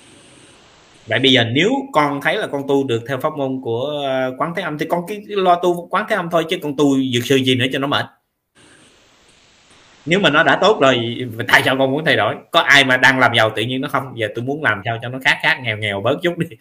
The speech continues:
<laughs> Không có, đúng không? Nếu con đang làm tốt, cứ giữ cái đó mà làm. Nếu con tu theo pháp môn A Di Đà tốt, cứ theo pháp môn A Di Đà tu. Sở dĩ họ tới họ hỏi thầy là tại vì họ không có,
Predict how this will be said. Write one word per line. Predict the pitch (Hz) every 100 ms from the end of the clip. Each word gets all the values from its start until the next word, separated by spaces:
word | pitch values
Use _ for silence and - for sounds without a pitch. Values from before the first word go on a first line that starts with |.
| - _
<laughs> | 170 156 143 - -
Không | 302 262
có, | - - - - _
đúng | 208
không? | 202 214 -
Nếu | 214 233
con | 214
đang | 196
làm | 190 175
tốt, | 220 247
cứ | 269 262
giữ | 190 170
cái | 330
đó | 262
mà | 285
làm. | 202 220 - _ _ _ _ _ _ _ -
Nếu | 208
con | 196 170
tu | 180
theo | 170
pháp | 202 196
môn | 165
A | 165
Di | 156
Đà | 139 123
tốt, | 185 262 _
cứ | 330 392
theo | 269 254 -
pháp | 277
môn | 277 254 247
A |
Di | 247
Đà | 220
tu. | 196 220 262 - _ _ _
Sở | - 208
dĩ | 180
họ | 202 160
tới | 180 226
họ | 165
hỏi | 151 170
thầy | 156
là | 147
tại | 135 151
vì | 147
họ | 120
không | 131 165
có, | 165 202